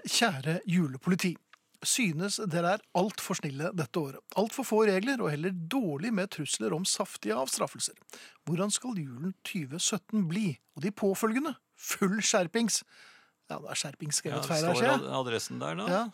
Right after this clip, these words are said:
Speaker 1: det er søster Siri og co.
Speaker 2: Ja. Men bare gi meg den, eh, adressen, send meg den, så skal jeg ta
Speaker 1: Ja, for de
Speaker 2: og
Speaker 1: reiser jo
Speaker 2: ordne opp.
Speaker 1: hjem og straffer folk,
Speaker 2: Ja,
Speaker 1: gjør de ikke
Speaker 2: det,
Speaker 1: det?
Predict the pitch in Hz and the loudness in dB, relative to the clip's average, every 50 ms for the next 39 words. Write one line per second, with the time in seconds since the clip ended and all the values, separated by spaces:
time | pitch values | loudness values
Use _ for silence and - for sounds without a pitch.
0 | - 285 262 202 175 180 185 175 185 190 196 - - 202 - - 208 196 196 - | -10 -12 -10 -8 -6 -6 -6 -6 -6 -4 -4 -2 -2 -2 -2 -2 -2 0 0 0
1 | - - 151 139 156 170 175 175 170 165 - - 180 165 127 - _ - 120 120 | 0 -2 -2 -2 -2 0 0 0 0 -2 -2 -2 -2 -2 -2 -4 _ -10 -8 -8
2 | 123 - _ _ - - - - - _ 156 175 180 170 165 175 185 180 156 127 | -10 -12 _ _ -20 -20 -20 -20 -10 _ -4 -4 0 0 2 2 2 2 0 0
3 | 113 120 135 143 127 120 123 127 127 131 131 131 127 123 123 123 120 117 117 117 | 0 2 0 0 0 0 -2 -2 -2 -2 -2 -2 -2 -2 -2 -2 -4 -4 -4 -6
4 | 117 113 110 110 113 120 - 135 120 113 - - - 208 175 - 151 139 139 131 | -6 -8 -8 -10 -10 -10 -8 -4 -4 -2 -2 -4 -4 -6 -4 -4 -4 -4 -4 -4
5 | 131 135 135 127 - 143 139 - - 131 120 117 - - 131 127 123 127 - - | -6 -6 -8 -8 -8 -8 -10 -8 -8 -8 -8 -8 -8 -10 -10 -8 -8 -6 -4 0
6 | 196 208 214 202 - - - 196 185 165 170 190 277 302 302 254 - 254 190 - | 0 2 4 2 2 2 2 2 2 2 2 0 0 -2 -2 -2 0 0 -2 -2
7 | - 156 143 - 160 151 139 127 127 131 165 - - 202 208 233 247 240 214 | -4 -8 -6 -4 -6 -4 -2 0 0 0 0 0 -2 -2 -4 -4 -6 -8 -10